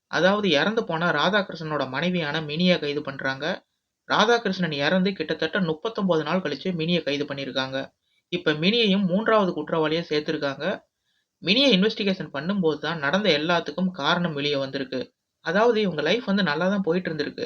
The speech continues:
ராதாகிருஷ்ணன் அந்த ஊர்ல வந்து ரொம்ப புகழ்பெற்ற ஒரு நபரா இருந்திருக்காரு. அந்த ஊர்ல இருக்க எல்லாத்துக்குமே ஹெல்ப் பண்ணிட்டு வந்திருக்காரு.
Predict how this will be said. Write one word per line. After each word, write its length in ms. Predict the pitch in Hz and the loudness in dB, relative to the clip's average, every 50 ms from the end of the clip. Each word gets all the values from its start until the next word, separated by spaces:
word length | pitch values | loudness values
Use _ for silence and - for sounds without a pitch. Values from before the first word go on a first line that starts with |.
| - - - | -10 -8 -4
ராதாகிருஷ்ணன் 600 | 143 170 220 247 247 233 202 185 185 202 202 190 | 0 2 4 4 4 4 2 0 -2 0 0 0
அந்த 140 | 165 156 147 151 | 0 0 0 0
ஊர்ல 260 | 180 220 226 214 185 | 0 0 2 2 0
வந்து 200 | 165 165 180 185 | 0 0 0 0
ரொம்ப 240 | 165 151 170 190 180 | 0 0 0 0 0
புகழ்பெற்ற 540 | - 156 160 180 180 175 175 175 - 175 | 0 2 2 2 2 2 0 0 2 0
ஒரு 160 | 160 147 139 139 | 0 0 0 -2
நபரா 280 | 135 135 - 156 156 | -4 -4 -2 -2 -2
இருந்திருக்காரு. 720 | 147 139 139 139 147 139 135 - 135 135 147 170 202 - - _ | -2 -2 -4 -4 -6 -6 -4 -4 -4 -4 -2 -4 -4 -4 -8 _
அந்த 180 | - 160 165 165 180 | -12 -8 -6 -4 0
ஊர்ல 260 | 214 247 262 247 226 | 2 2 2 4 2
இருக்க 200 | 196 185 175 160 | 2 2 2 2
எல்லாத்துக்குமே 540 | 147 156 185 214 208 196 190 175 170 202 196 | 2 2 2 2 2 0 0 -2 -2 0 0
ஹெல்ப் 220 | 160 165 180 175 | 0 0 0 2
பண்ணிட்டு 300 | 180 170 165 156 156 147 | 0 0 0 -2 -4 -4
வந்திருக்காரு. 460 | 143 143 147 139 - 143 143 143 139 | -4 -6 -8 -4 -4 -2 -2 -2 -4